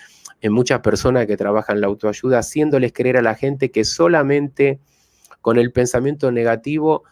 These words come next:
eh, ca-, cuanto más lo incrementes, vas a resolver todos los problemas. Eh, tu vida va a ir sobre carriles. Sí, claro, te va a ayudar muchísimo,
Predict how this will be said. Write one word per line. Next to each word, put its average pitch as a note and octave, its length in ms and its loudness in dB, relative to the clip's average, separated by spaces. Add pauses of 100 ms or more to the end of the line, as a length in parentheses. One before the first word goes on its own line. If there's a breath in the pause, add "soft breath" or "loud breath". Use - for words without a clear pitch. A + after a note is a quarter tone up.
(340 soft breath)
eh, G#2 280 -2 (140)
ca-, C#3 260 0
cuanto A#2 420 0
más E3+ 180 2
lo E3 100 2
incrementes, D3 840 -2 (500)
vas B2+ 320 -4
a C3+ 40 -2
resolver A#2 420 -4
todos A#2 240 -2
los A2 160 -6
problemas. G2+ 720 -6 (500 loud breath)
Eh, F#2+ 500 -2
tu A2+ 120 0
vida B2+ 220 4
va A2 180 4
a A2+ 80 4
ir B2 220 2
sobre G#2 340 0
carriles. A#2 680 0
Sí, A#3 180 -6
claro, D#3+ 260 0
te A#2 100 0
va A#2+ 100 2
a - 20 -4
ayudar A#2+ 300 -2
muchísimo, G#2+ 680 -6